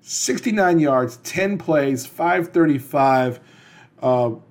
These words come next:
you got an A J Dillon six-yard run to finish it off,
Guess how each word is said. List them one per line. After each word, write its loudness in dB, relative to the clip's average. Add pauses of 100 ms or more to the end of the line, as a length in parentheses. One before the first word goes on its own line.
(140)
you -12
got 0
an -12
A 4
J 2
Dillon 0
six-yard 0
run -2
to 0
finish -6
it -6
off, 0